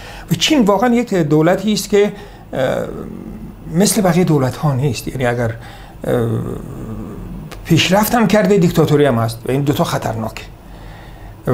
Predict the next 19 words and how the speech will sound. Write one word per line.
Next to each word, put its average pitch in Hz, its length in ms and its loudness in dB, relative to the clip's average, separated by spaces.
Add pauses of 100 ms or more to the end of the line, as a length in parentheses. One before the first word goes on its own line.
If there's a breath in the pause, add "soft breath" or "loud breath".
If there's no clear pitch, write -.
(140)
و 127 540 4
مثلاً 143 360 2
اشتباهات 180 480 4
خودم 202 260 2
جبران 156 360 2
می‌کنم. 127 320 -4
مثلاً 160 160 -6
من 190 40 -2
این 196 100 -2
چیزی 196 180 -4
که 226 100 -6
خیلی 220 200 -2
خوشحال 170 340 0
بودم 185 200 0
اینا 202 220 -2
صاحب 196 320 0
یک 214 160 2
فرزند 135 360 2
می‌شدن، 117 400 -6